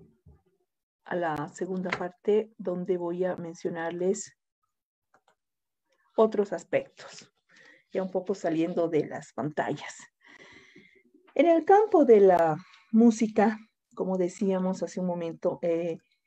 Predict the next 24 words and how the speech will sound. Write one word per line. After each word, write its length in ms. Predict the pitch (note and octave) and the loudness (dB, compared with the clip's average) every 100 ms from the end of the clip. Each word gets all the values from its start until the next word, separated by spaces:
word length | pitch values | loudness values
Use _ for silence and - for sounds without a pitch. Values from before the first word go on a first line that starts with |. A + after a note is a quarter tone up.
| _ | _
el 100 | - | 2
aporte 320 | G3 G3+ C4 C4+ | 4 4 4 4
más 240 | C#4 C#4 | 2 2
importante 840 | B3+ A#3 A3 A3+ A3 A3 A3+ A3+ A3 | 2 2 0 2 0 2 2 2 0
de 220 | F3 F3 | -6 -8
José 320 | - F3+ - | -8 -8 -2
María 280 | G#3 G3 G3 | 0 0 0
Velasco 380 | F#3+ F#3+ G#3+ A#3 | 2 0 -2 0
Maidana, 580 | A#3+ A#3 A#3 G#3+ F#3+ G3+ | 2 2 2 0 -2 -4
su 160 | - | -2
obra 260 | F3+ F#3 E3+ - | -2 -2 -4 0
cumbre, 380 | A3 A3 G#3 D3 | 4 6 6 2
digamos, 440 | D3 D#3 E3+ F#3+ | 2 -2 -4 -10
fue 240 | - F#3+ F#3+ | 0 0 0
Amerindia, 600 | E3+ D#3+ F#3 G3 C#3 - _ _ _ _ _ _ _ _ _ - _ _ _ _ | -6 -4 -2 -2 -6 -16 _ _ _ _ _ _ _ _ _ -20 _ _ _ _
de 140 | A3+ B3+ | 6 8
la 160 | C#4 | 8
cual 400 | C#4 D4 D4 D#4 - | 8 8 8 4 0
no 200 | C4 C4+ | 2 2
se 180 | B3+ | 0
tiene 340 | A3+ - E4 D4 | -2 0 2 2
un 80 | G#3+ | 0
registro 520 | F3 F3+ E3+ - F#3+ | -2 -6 -8 -2 0
audiovisual 840 | F#3 G3 F3 D#3 - D#3+ D#3 D#3 | 0 -2 -4 -6 -2 0 2 -2